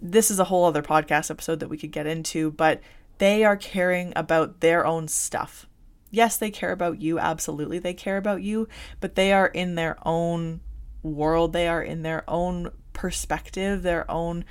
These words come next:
tunnel vision of how they think you should be or health should be that ultimately is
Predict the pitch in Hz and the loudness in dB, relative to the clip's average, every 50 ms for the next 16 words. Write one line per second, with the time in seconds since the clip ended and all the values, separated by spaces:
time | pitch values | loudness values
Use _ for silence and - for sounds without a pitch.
0 | - - - - - - - - 180 185 185 175 190 196 190 208 202 196 190 - | -16 -20 -20 -18 -16 -10 -4 -2 0 0 0 0 0 -2 0 0 -2 -2 -2 0
1 | - 156 160 - - - 170 165 165 165 160 156 - - - - - 151 156 160 | -2 -2 -2 -4 -4 0 2 4 4 4 2 0 -2 -6 -8 -4 -2 -2 -2 -4
2 | - - 156 156 156 151 - 147 151 151 156 - - 156 147 - 139 147 151 147 | -4 -6 -6 -6 -8 -10 -10 -6 -4 -4 -4 -4 -4 -6 -6 -4 -2 0 0 0
3 | 107 139 - - 139 139 - - - 175 165 151 - 190 190 190 196 - - - | -2 -4 -6 -8 -10 -10 -10 -8 -8 -6 -6 -6 -6 -6 -4 -4 -6 -6 -8 -12
4 | - - - 180 - - 165 170 - - - 247 262 262 247 233 - - 180 175 | -8 -2 -2 -2 0 2 0 0 0 -2 -4 -4 -4 -4 -6 -6 -4 -4 -4 -4
5 | 160 | -4